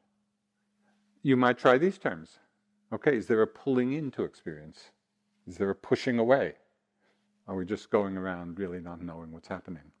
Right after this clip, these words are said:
So those are the manifestations of greed, hatred, delusion. Pulling in, pushing away, running around in circles. <clears throat>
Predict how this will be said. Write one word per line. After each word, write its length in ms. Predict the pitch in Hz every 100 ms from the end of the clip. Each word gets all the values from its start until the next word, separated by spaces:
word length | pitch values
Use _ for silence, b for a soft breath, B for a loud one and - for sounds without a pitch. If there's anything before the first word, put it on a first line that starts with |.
| _ _ _ _ _ _ _ _ _ _ _ _ _ _ -
So 80 | 107
those 400 | 85 113 110 117
are 160 | 92
the 340 | 90 95 90 90
manifestations 1200 | 92 90 - 98 - 127 156 - 85 90 95 _ _
of 140 | 104 85
greed, 360 | 90 80 87 -
hatred, 300 | 85 - 87
delusion. 500 | 110 127 139 80 76 _ _ _ _ _ _ -
Pulling 340 | 98 82 98
in, 280 | 123 123 123 _ _ -
pushing 340 | 87 - 92
away, 420 | 87 98 98 95 _ _ _ _ _ -
running 300 | 90 87 87
around 360 | 82 78 80
in 160 | 98 82
circles. 640 | - 92 - 80 - - _ -
<clears throat> 140 | 120